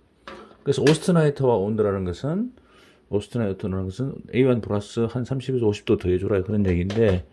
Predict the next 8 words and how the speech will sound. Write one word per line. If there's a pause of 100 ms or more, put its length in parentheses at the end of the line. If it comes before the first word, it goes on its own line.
(560)
예,
결국
그
오스트나이트
만들려면
어떻게,
여기죠. (460)
쫙